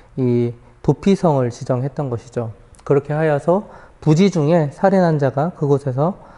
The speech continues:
몸을 피할 수 있도록, 부지할 수 있도록 그렇게 한 것입니다. 그렇다면 나머지 요단 서편의 도피성은 언제 지정해 주었을까요?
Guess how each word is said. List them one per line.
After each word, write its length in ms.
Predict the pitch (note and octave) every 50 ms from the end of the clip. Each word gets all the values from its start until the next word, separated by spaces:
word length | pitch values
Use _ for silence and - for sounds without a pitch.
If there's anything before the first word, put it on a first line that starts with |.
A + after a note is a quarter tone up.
| - - -
몸을 560 | - C#3+ C#3 C#3+ D3 C#3+ D3 F3 A3 A#3 - - - - - -
피할 360 | - - A#3 A3 G#3+ G#3+ G#3
수 220 | G#3+ - - G3
있도록, 560 | C#3+ A#2+ - - - A#2 A#2 A2 - - -
부지할 400 | - - C3+ B2 C#3+ C#3+ C3+ C3
수 180 | C3 - - C3+
있도록 540 | A2+ A2 - - A#2 A#2+ D3 D3 C#3+ - -
그렇게 260 | - C3 A#2 - B2
한 140 | C3 C#3 C3+
것입니다. 540 | C3+ B2+ - - B2 A2+ G#2+ G#2 A2 G2+ - - - - - - - - -
그렇다면 400 | - - F3+ F#3 F#3 G#3 G3+ G3+
나머지 640 | F3+ D3 C#3 D3+ F3 F#3 E3+ F3+ F#3 F3+ F3+ E3+ C#3+
요단 300 | C3 C3+ C#3 E3+ E3+ E3+
서편의 560 | E3 G#3 G3 - - G3+ F3+ F3 F3 F3 E3
도피성은 540 | E3+ D#3 C3+ - E3 D#3 - D#3+ D#3 E3+ E3+
언제 460 | D3 E3 E3 C#3 B2+ - C#3+ C#3 B2+ A#2
지정해 380 | - C#3+ C3+ C#3+ C#3 C#3 C3+
주었을까요? 800 | A#2+ - B2+ A#2+ A#2 - - C3 - - B2 A#2 A2+ A2+ G#2+ A2